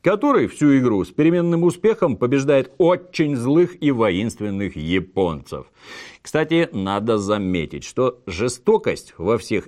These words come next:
играх Treyarch, и старых, и новых, просто зашкаливающая. Отстрелянные конечности, руки, ноги, головы попадаются на каждом шагу.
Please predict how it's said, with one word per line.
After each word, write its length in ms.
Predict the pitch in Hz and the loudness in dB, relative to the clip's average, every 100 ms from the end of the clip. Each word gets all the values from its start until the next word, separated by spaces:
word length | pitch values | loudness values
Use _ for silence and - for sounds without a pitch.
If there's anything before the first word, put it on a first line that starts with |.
| - | -2
играх 400 | 113 95 87 - | -2 0 -2 -4
Treyarch, 640 | - 127 92 82 80 64 - - | 0 2 2 2 0 -6 -12 -6
и 120 | 120 | -6
старых, 600 | - 151 156 151 139 95 | -2 0 0 0 -2 -4
и 60 | |
новых, 480 | 101 123 143 143 - | -2 2 4 4 0
просто 360 | 131 156 - 139 | -2 -2 0 0
зашкаливающая. 1600 | 98 127 127 - 120 107 90 78 76 73 71 - 71 69 60 - | 2 0 -2 -4 0 0 0 -2 -2 -4 -6 -10 -12 -12 -12 -6
Отстрелянные 720 | 92 117 - 185 180 170 165 | -4 -2 2 4 4 2 0
конечности, 800 | - 160 139 110 107 - 80 - | 0 -2 0 0 -2 -4 -8 -4
руки, 440 | 98 123 156 143 143 | -2 -2 -2 -2 -4
ноги, 460 | 147 156 139 139 | -2 -2 0 0
головы 720 | 127 104 101 135 160 151 139 | -2 -6 0 2 4 4 2
попадаются 600 | 113 110 110 123 143 - | 0 -2 -2 0 0 -2
на 160 | 127 110 | -4 -2
каждом 400 | 98 104 98 101 | -2 -2 -2 -6
шагу. 540 | - 107 95 78 65 | -4 -4 -4 -8 -12